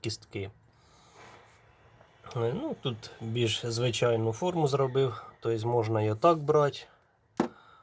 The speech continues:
в такому плані, ну, як міні-шабля, але зручно держати, можна так різати,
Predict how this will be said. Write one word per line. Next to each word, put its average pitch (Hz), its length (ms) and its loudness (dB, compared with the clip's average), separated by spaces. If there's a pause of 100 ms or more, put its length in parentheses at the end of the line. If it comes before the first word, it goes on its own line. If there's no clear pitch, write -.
(320)
в - 60 -20
такому 120 500 -4
плані, 113 480 0
ну, 143 140 -2
як 107 240 -2 (260)
міні-шабля, 110 880 0
але 110 260 0
зручно 107 440 -2
держати, 104 480 -2
можна 131 320 0
так 117 280 0
різати, 107 440 -6